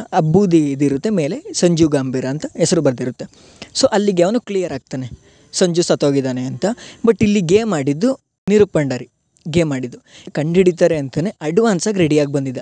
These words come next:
ಸಂಜು ಅಲ್ಲ ಅಂತ ಗೊತ್ತಾದ್ರೂ ಇನ್ನೊಂದು ಆ್ಯಕ್ಟ್ ಮಾಡೋದಕ್ಕೆ ರೆಡಿಯಾಗಿ ಬಂದಿದ್ದ. So ಹೆಂಗ್ ಗೊತ್ತಾಯ್ತು ಅಂತ ಕ್ಲಿಯರ್ ಆಯ್ತು ಅನ್ಕೊಳ್ತೀನಿ ಎಲ್ಲರಿಗೂ. ಇನ್ನು ನೆಕ್ಸ್ಟ್ ಕ್ಲೈಮ್ಯಾಕ್ಸಲ್ಲಿ ಇವಜ್ಜಿ ಏನಾಗ್ತಾಳೆ ಅಂತ,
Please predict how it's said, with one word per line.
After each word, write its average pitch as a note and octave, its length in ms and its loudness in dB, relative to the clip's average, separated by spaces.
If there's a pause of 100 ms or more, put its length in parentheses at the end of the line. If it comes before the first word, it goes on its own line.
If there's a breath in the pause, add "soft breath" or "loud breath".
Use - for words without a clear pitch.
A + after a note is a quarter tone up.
(360 loud breath)
ಸಂಜು F#3+ 380 4
ಅಲ್ಲ G3 160 0
ಅಂತ E3 160 -4
ಗೊತ್ತಾದ್ರೂ D3+ 840 -2 (380 soft breath)
ಇನ್ನೊಂದು G#3 320 4
ಆ್ಯಕ್ಟ್ D3+ 200 0
ಮಾಡೋದಕ್ಕೆ C#3+ 500 -4
ರೆಡಿಯಾಗಿ D#3 320 2
ಬಂದಿದ್ದ. C3 240 -4 (160)
So - 180 -6 (180)
ಹೆಂಗ್ F3 200 2
ಗೊತ್ತಾಯ್ತು C#3+ 340 2
ಅಂತ D#3 180 -8
ಕ್ಲಿಯರ್ D#3 380 -2
ಆಯ್ತು C3 200 -6
ಅನ್ಕೊಳ್ತೀನಿ C#3+ 520 -10 (120)
ಎಲ್ಲರಿಗೂ. E3 400 -6 (640)
ಇನ್ನು G#3+ 180 4
ನೆಕ್ಸ್ಟ್ F#3+ 320 -2 (400)
ಕ್ಲೈಮ್ಯಾಕ್ಸಲ್ಲಿ G3+ 600 2
ಇವಜ್ಜಿ G3 380 2
ಏನಾಗ್ತಾಳೆ C#3 500 -2
ಅಂತ, B2+ 180 -8